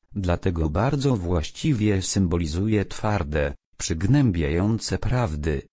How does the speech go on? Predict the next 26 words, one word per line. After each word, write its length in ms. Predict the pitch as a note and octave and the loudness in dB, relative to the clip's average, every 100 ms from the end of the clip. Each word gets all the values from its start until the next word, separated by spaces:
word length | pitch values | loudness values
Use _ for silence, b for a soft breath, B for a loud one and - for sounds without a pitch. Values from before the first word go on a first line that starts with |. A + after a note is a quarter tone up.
| _ | _
których 400 | - - G2+ D#2+ | -10 -2 0 0
Bóg 320 | D2 B2+ D3 - | 0 0 0 -2
używa 540 | D#2 D2+ A2 G2 F#2+ | -4 0 0 2 -2
często 560 | - D#3+ D#3+ D3+ D3+ D3+ | 0 2 2 0 0 -2
w 100 | - | -2
połączeniu 840 | F2 D#2 D#2 D2 C3+ C#3+ G2 E2+ | -2 0 -2 -2 0 2 2 0
ze 220 | E2 D#2+ | -2 -2
swymi 440 | - - F2 E2+ | -2 0 2 2
sądami, 760 | D2+ - E2 B2 C#3+ G#2 D2+ C2+ - - | 0 -2 0 0 0 2 0 -4 -10 -12
by 220 | E2 F#2+ | -2 0
zniszczyć 680 | D2 A2+ F#2 - - G2 D#2 | 0 0 0 -2 -4 -4 -2
błąd 500 | D#2 E2 A#2+ C#3+ C#3 - | -2 0 2 2 -2 -6
i 160 | G2 | -4
upokorzyć 760 | E2+ D2+ D#2+ D#2+ A2 C3 G#2+ - | -2 -2 -4 -4 -2 0 -2 -4
pychę. 500 | - B2+ - C#2+ C#2 - _ _ _ | -2 -2 -2 -6 -6 -10 _ _ _
Grat 360 | - G#2+ A#2+ - | -2 0 0 0
musi 420 | G#2+ A2+ G#2+ A2+ | 0 0 0 0
zostać 680 | E2+ F2 G#2+ - B2 B2 - | 0 0 0 -2 -2 -4 -6
stopiony, 840 | - - A2+ - A#2+ E2 C2 B1 - - _ | -6 -2 -2 0 -2 0 -4 -8 -12 -20 _
zanim 540 | E2+ F#2 F2 E2+ E2 D#2+ | -2 0 2 2 2 0
oczyszczające, 1120 | F#2+ - - - F2+ D#2+ F2 D#2 - A2 C3+ - _ | -2 -2 -4 -2 0 0 0 0 0 -2 -2 -6 _
orzeźwiające 1200 | G2 G2+ C#3+ C#3 G#2 F2 F#2 A2 A2 F#2+ - A#2 | -2 0 0 0 2 2 2 2 2 0 -2 -2
i 200 | - D#3+ | 0 2
odżywcze 720 | D3 G2 G#2 A2+ - - A#2 | 2 2 0 -2 -4 -2 0
wartości 640 | G2 A2 - D#2 - F2 E2 | 0 -2 -2 -4 -4 -4 -2
wody, 480 | E2+ E2+ C2+ B1+ | -2 -2 -2 -8